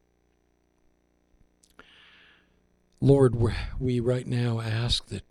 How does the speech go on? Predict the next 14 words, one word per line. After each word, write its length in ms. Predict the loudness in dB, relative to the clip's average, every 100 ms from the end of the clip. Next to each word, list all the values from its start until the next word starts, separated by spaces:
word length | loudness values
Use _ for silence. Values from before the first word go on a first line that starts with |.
| _
anywhere 560 | 0 4 4 4 2 0
the 200 | -2 -2
enemy 340 | -2 -4 -4
has 200 | -4 -4
been 240 | -4 -8 -10
trying 560 | -6 -4 -2 -4 -4 -2
to 340 | 0 0 -2 -8 -18 _ _ _ _ _ _
intrude 880 | 0 0 2 0 2 2 2 -2 -6 -10 -20 -20 _ _ -6
into 560 | -4 -2 0 2 0
our 240 | -2 -2 -2
lives 800 | 0 -2 0 -2 0 2 2 2 -8 _ _ _ _ _ _ _ _ _ _ _
with 240 | -2 -2 -2
this 420 | 0 2 0 -2 -10 _ _ _ _ _ 0
spirit, 680 | 2 2 2 0 0 -2